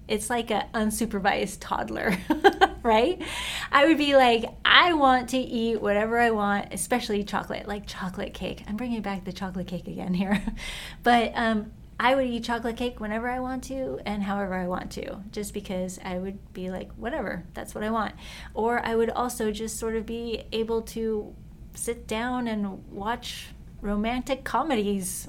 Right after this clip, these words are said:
all day long because I want to, and that's, you know, 'cause I just wanna do those things. Um, if I didn't have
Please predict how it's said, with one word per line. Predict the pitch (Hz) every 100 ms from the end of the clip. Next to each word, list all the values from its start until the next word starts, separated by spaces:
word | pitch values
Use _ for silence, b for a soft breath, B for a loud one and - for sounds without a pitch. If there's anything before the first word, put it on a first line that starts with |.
| -
all | 196 226
day | 254
long | 254 254 285 294
because | 269 294 285
I | 311
want | 320 359
to, | - 202 196
and | 202 202 196 208
that's, | 220 214 - - -
you | 254 214
know, | 196 196 202 -
'cause | - 208 202 -
I | 190
just | 196 220 -
wanna | 175 196
do | 202 247
those | 214 185
things. | - 190 202 196 B B B B
Um, | 220 208 202 -
if | 214
I | - 240 262 294 294 B B -
didn't | 240 240 -
have | - 226 226